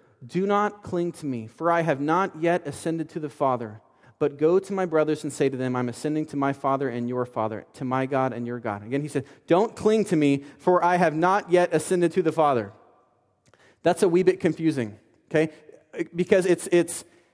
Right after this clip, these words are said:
she's overjoyed. Her eyes have just been opened. She's overjoyed as she recognizes who Jesus is, and then she just clum-, comes and embraces him, right? She embraces him, and then he essentially says, "Mary, don't hold on to me so tight. Don't worry, I, I, I, I'm, I'm ascending to the Father.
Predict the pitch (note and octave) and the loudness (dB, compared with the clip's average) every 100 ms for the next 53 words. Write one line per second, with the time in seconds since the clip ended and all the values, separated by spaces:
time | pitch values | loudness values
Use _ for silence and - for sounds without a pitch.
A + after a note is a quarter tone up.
0 | _ - F#3+ - G#3+ A#3 G#3 B3 E3+ F3+ | _ 0 0 4 4 4 4 4 4 2
1 | F3 A3 F#3+ G#3 G#3 G3+ G#3 G#3 F#3 F#3 | 2 0 2 0 2 2 2 2 0 -2
2 | - A3 A3 F#3+ G#3+ A3 F#3+ - E3 E3+ | 4 4 4 4 4 6 4 2 2 4
3 | G#3+ A3 G#3 G#3 F#3+ F#3 F3+ F#3+ F3+ E3+ | 4 2 2 2 0 -2 -4 -4 0 4
4 | G3+ F#3 F#3+ F#3+ F3+ F3+ - G#3+ G3+ - | 4 4 2 2 2 2 2 2 0 -4
5 | - A#3 A3 G3+ F3+ D3 A3 C4+ - - | 0 2 4 4 4 4 4 4 2 2
6 | E3 A#2 G2+ - _ _ _ _ _ _ | 0 -2 -6 -16 _ _ _ _ _ _
7 | C#3+ D#3+ F#3+ - - A3+ G3+ F#3 G3 A#3 | -2 0 0 -8 -6 0 4 4 4 2
8 | - F3+ D3 - - F3 F3+ F#3+ A#3 C#4+ | 2 0 0 -2 -4 2 4 4 4 2
9 | - C#4 C#4+ C#4+ B3 A#3 G#3+ F#3 F#3 - | 4 2 2 2 2 4 4 4 0 -6
10 | - G3 B3+ B3+ G3 A#3+ F#3 A3+ A#3+ A#3+ | 0 4 4 4 4 2 2 2 4 4
11 | A3 G#3 G#3 F#3 - F#3+ D3+ - - - | 2 2 2 2 2 0 0 -4 -18 -20
12 | _ G3+ A#3 A#3+ B3+ A3 F#3 F3+ F3+ D#3+ | _ 2 4 6 6 6 4 2 -2 0
13 | F#3+ F#3+ F#3+ F#3 G3 G3+ A#3 A3 A3+ A#3 | 2 2 0 2 2 4 4 2 2 0
14 | G#3 A3 G#3 E3+ A#2 | 2 4 4 2 0